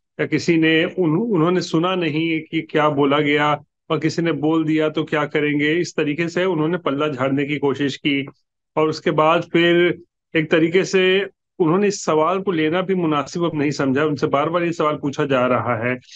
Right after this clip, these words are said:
कि भाई चिराग पासवान आहत हैं, नाराज हैं, तो वो अब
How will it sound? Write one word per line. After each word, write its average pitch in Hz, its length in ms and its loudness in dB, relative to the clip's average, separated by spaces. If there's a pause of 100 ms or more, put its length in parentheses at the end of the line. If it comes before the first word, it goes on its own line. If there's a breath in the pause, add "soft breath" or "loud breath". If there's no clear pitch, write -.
(280 loud breath)
कि 156 80 2
भाई 151 380 2
चिराग 143 360 0
पासवान 143 400 0
आहत 131 380 0
हैं, 139 120 2
नाराज 127 460 2
हैं, 139 200 0
तो 143 160 0
वो 151 380 0
अब 156 260 -4